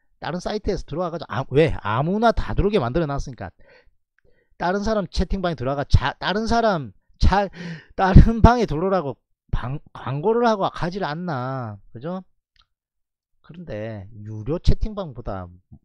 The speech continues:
뒤지지 않다고 자신감 갖고 있어요. 이론과 실전이 접목되고 있습니다.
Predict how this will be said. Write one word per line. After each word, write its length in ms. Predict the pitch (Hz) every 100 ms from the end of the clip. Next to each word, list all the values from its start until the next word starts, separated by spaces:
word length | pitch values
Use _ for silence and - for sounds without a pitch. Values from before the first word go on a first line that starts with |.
| -
뒤지지 400 | - 113 165 175
않다고 400 | 185 - 117 98
자신감 440 | - 131 220 208
갖고 200 | 127 -
있어요. 420 | 101 - 95 110 127 _ _ _ _ _ _ _ - - _ _ _ _ _ _
이론과 720 | 139 131 156 165 156 131 - - - _ _ _ _ _ _ _ _
실전이 460 | - 185 - 175 135
접목되고 480 | - 156 156 151 113
있습니다. 440 | 90 104 98 87